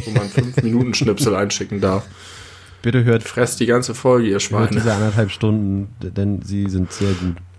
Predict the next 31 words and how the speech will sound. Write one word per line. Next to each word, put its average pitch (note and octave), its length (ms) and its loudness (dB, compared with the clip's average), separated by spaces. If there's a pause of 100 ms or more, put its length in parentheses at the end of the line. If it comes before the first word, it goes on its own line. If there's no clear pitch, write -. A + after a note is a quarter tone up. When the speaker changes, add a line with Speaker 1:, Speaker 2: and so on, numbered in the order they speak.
(420)
Speaker 2:
<laughs> - 160 -2 (320)
Ähm, A#2 380 4 (260)
ich B2 180 -2
habe E3+ 260 4
noch, D#3+ 240 4
äh, B2 240 -6 (440)
die B2+ 360 0 (300)
Hoffnung, C#3 420 2
dass A#2+ 160 0
du B2+ 80 0
mein A2+ 200 4
Leben G#2 200 4
verbessern E2 440 -2
kannst. E2+ 420 -4 (120)
Meinst F#2+ 280 -4
du, G#2+ 60 -8
dass, G2+ 300 -4
äh, G2+ 40 -8 (120)
du F#2+ 80 -4
bist G#2 140 -4
imstande G#2 460 2
dazu? C3+ 480 0
Also F#2 160 0
mehr, F2 180 4
als F2+ 140 -2
du G2 80 -2
es - 80 -4
natürlich E2+ 260 -4
ohnehin F#2+ 300 2
schon A2 140 2
tust. A#2 340 -6